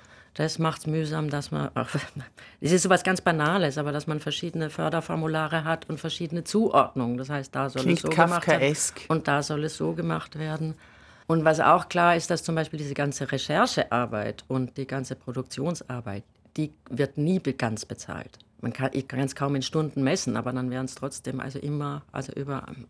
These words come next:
Speaker 1: eineinhalb Jahre sind's dann zehn Wochenstunden trotzdem dabei. Und die kann man gar nicht, also die kann man gar nicht einreichen. Das wird einfach nie funktionieren. Und diese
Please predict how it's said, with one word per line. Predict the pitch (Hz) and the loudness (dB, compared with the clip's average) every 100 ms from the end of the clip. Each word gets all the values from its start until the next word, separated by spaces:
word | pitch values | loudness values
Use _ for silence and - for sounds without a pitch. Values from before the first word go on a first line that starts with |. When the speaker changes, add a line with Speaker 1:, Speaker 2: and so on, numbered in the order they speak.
| - | -12
Speaker 1:
eineinhalb | - 139 143 139 131 | -6 -4 -4 -4 -4
Jahre | 123 143 147 | -4 -4 -4
sind's | 156 156 - | -6 -8 -6
dann | 135 | -6
zehn | 135 147 143 | -6 -6 -2
Wochenstunden | 127 156 151 - 170 175 160 | -4 -4 -6 -4 -6 -6 -8
trotzdem | 139 147 - 165 | -6 -8 -6 -6
dabei. | 151 147 147 156 - - - - - | -6 -6 -6 -8 -12 -20 -20 -20 -4
Und | 139 131 | -2 0
die | 151 | -2
kann | 151 147 | 0 -4
man | 135 120 | -4 -4
gar | 120 | -4
nicht, | 117 117 - _ _ _ - | -4 -8 -14 _ _ _ -8
also | 123 | -6
die | |
kann | 123 135 | -2 0
man | |
gar | 127 | 0
nicht | 117 | -2
einreichen. | 107 127 135 123 120 135 127 | 0 -2 -2 -8 -8 -12 -12
Das | 131 | -4
wird | 147 - | -4 -2
einfach | 131 127 | -4 -4
nie | 127 135 | -4 -4
funktionieren. | 156 131 - 131 107 107 - - - - - - _ | -2 -4 -6 -6 -4 -4 -8 -16 -20 -20 -20 -20 _
Und | 156 147 - - | 2 2 2 6
diese | 202 240 185 170 156 151 | 8 8 8 8 6 4